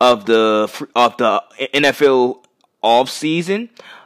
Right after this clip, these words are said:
Uh, they, they acquired him, but the Raiders' outlook was basi-, they were basically saying, "Hey, we want high character guys. We don't want the stars."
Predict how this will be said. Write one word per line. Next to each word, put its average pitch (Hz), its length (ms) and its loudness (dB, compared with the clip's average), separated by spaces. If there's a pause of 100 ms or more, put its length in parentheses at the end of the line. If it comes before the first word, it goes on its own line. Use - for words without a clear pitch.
(120)
Uh, 120 180 4
they, 123 160 0
they 117 240 -2
acquired 170 540 0
him, 131 320 -2
but 147 260 2
the 139 80 2
Raiders' 175 460 2
outlook 135 420 0
was 123 140 -6
basi-, 139 260 2
they 160 160 2
were 214 80 4
basically 147 360 -2
saying, 127 200 -4
"Hey, 160 320 0 (300)
we 214 520 -4
want 147 280 -4
high 156 280 0
character 156 360 -2
guys. 139 500 0
We 170 220 -8
don't 196 160 -8
want 185 160 -6
the 165 40 -14
stars." 127 640 -4